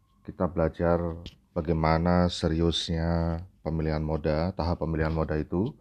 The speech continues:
dan kemudian kita juga tahu bahwa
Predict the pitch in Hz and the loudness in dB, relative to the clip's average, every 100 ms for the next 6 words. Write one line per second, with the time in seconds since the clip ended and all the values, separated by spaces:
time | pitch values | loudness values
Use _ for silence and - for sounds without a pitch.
0 | _ _ _ _ _ _ _ _ 85 92 | _ _ _ _ _ _ _ _ -2 2
1 | 92 92 92 95 98 98 92 95 90 87 | 2 2 4 6 6 2 -2 -2 0 0
2 | 87 85 78 92 85 80 80 78 76 | 0 2 2 4 2 2 4 4 2